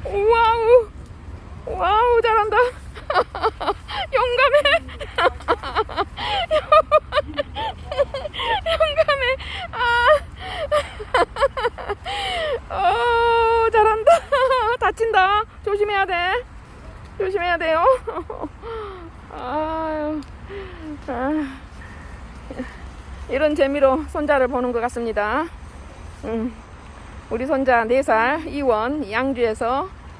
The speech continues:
왔어요. 할머니 보러 왔습니다.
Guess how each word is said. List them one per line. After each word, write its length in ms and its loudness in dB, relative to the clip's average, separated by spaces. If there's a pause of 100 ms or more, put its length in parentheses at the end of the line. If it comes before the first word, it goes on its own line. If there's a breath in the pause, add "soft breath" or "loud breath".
왔어요. 600 -2 (720 loud breath)
할머니 320 -2
보러 220 0
왔습니다. 720 -2